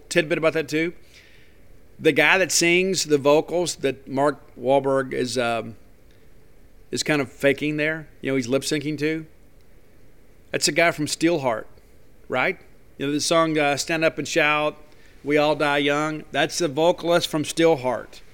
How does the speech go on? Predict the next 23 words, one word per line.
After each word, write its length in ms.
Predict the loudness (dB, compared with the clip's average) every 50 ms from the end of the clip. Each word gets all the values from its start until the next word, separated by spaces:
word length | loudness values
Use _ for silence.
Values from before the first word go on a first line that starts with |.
| -20 -20 -20 -16 -8
You 100 | -4 -2
know, 80 | -2 -2
I'll 160 | -2 -2 -2
Never 260 | 0 0 0 2 2
Let 240 | 2 2 0 0 -2
You 60 | -2
Go, 340 | 0 2 2 2 0 -4 -6 -12 -20 -20 -20 -10 -6
'cause 160 | -4 -4 -2
you 80 | 0 0
have 180 | 0 0 2 2
angel 320 | 0 0 0 -2 0 0
eyes. 520 | 0 0 0 -2 -4 -8 -10 -12 -12 -14 -16 -20 -20 -20 -20 -20 -10 -4
Angel 340 | -4 -4 -2 -4 -4 -4
eyes. 440 | -4 -4 -4 -6 -10 -10 -12 -12 -14 -16 -20 -20 -20 -20 -20 -20 -20 -20 -20 -20 -20 -20 -20 -20 -20 -20 -20 -20 -4 -2
All 80 | 0 0
right, 100 | 0 2
so 180 | 2 2 2
Judas 300 | 2 2 0 0 0 0
Priest. 460 | 0 0 4 4 4 4 4 0 -4 -14 -20 -18 -12
Chicago 680 | -4 0 0 2 4 4 4 4 4 4 4 4 6 6
is 120 | 4 4
another 300 | 2 2 2 2 2 2
one. 260 | 2 0 -2 -4 -8